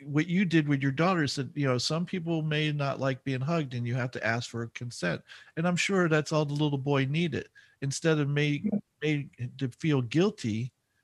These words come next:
Speaker 1: about kissing a little girl that he, you know, that was just an innocent, you know, peck on the cheek or whatever, or, or I don't remember if he kissed her on the lips or not, but it's not like he slipped her tongue or <laughs> something.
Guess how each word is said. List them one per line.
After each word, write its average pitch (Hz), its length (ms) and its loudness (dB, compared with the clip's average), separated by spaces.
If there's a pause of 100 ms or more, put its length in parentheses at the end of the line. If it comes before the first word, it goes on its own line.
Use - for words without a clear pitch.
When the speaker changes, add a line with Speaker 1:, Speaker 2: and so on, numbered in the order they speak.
(140)
Speaker 1:
about 147 400 2
kissing 156 400 -2
a 156 60 2
little 143 280 2
girl 170 280 0
that 117 200 2
he, - 120 -12
you 139 160 -4
know, 123 80 0
that 127 180 0
was 131 300 -2
just 139 240 -4
an 123 160 -8
innocent, 147 500 -4 (280)
you 139 120 -6
know, 131 100 0
peck 151 380 -4
on 143 120 -2
the 127 100 -2
cheek 196 400 -6
or 117 100 2
whatever, 107 360 0 (220)
or, 107 160 -6
or 110 220 -8 (100)
I 127 80 2
don't 127 240 -2
remember 117 340 -4
if 104 80 -8
he 110 60 -6
kissed 117 300 -10
her 120 100 -4
on 117 80 -6
the 113 60 -4
lips 113 320 -4
or 101 60 -8
not, 113 320 -4 (340)
but 123 100 -4
it's 120 160 -6
not 131 200 2
like 123 160 0
he 120 100 -6
slipped 123 320 -6
her 113 80 0
tongue 139 320 0
or 107 100 2
<laughs> - 0 -
something. - 280 -8